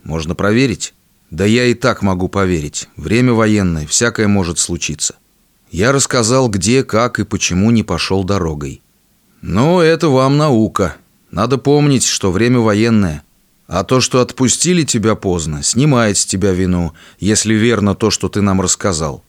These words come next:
«А почему не завтракаешь?» «После всего, что случилось, есть не хочется». «Какая уж тут еда?» Мой друг не удержался и сказал: «У него пайка пропала, завтракать-то нечем». Старшой громко сказал: «Ребята, отдайте пайку.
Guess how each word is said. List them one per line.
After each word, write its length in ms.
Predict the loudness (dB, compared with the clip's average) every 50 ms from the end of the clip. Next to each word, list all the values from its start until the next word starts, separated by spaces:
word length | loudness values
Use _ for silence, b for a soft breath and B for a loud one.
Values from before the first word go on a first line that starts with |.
| _ _ _ _ _ _ _ _ _
«А 120 | _ -8 -4
почему 420 | -4 -2 -2 0 2 2 4 4
не 120 | 4 4 2
завтракаешь?» 800 | 2 0 0 -2 -2 -4 -6 -4 -2 -2 -2 -4 -4 -10 -14 _ _ _ _ _ _ _ _ -2
«После 340 | 0 0 2 2 0 0 0
всего, 380 | 0 0 2 2 2 2 2
что 220 | 0 0 -2 -2 -2
случилось, 720 | 0 0 0 0 0 0 0 2 2 2 2 0 0 0
есть 380 | 0 2 2 2 0 -2 0 0
не 100 | 0 0
хочется». 640 | 0 -2 -2 -2 -2 -4 -6 -6 -6 -6 -6 -8 -14 _ _ _ _ _ _ _ _ _
«Какая 440 | -6 -6 -4 -2 0 0 2 2 2
уж 160 | 0 0 -4
тут 200 | -6 -6 -6 -6
еда?» 420 | -4 -4 -4 -4 -4 -8 -10 -12 -14 _ _ _ _ _ _ _ _ _ _ _ _ _ _
Мой 220 | -2 0 2 2
друг 300 | 2 2 0 0 2 2
не 80 | 2 2
удержался 640 | 2 2 2 0 0 0 0 0 0 0 0 -2
и 40 | -2
сказал: 560 | -4 -4 -4 -4 -4 -2 -2 -2 -4 -4 -6 B B B B B B
«У 60 | -4 -2
него 240 | 0 2 2 0
пайка 320 | 0 0 0 0 0 -2 -6
пропала, 540 | -6 -6 -6 -4 -4 -4 -4 -4 -6 -10 -14 -6
завтракать-то 640 | -2 -2 0 0 -2 -6 -8 -10 -10 -10 -6 -4
нечем». 460 | -2 0 0 0 -2 -4 -8 -10 -12 _ _ _ _ _ _ _ _ _ _
Старшой 500 | -10 -6 -4 -4 -4 -2 0 0 0 2
громко 420 | 2 2 2 2 2 0 -2 -2
сказал: 560 | -4 -2 -2 -2 -2 -2 -2 -2 -2 -2 -4 -4
«Ребята, 600 | -4 -2 -2 0 0 0 0 0 0 0 0 0
отдайте 440 | -2 0 0 0 0 0 -2 -4
пайку. 600 | -2 0 0 0 0 -2 -4 -6 -8 -8 -10 -10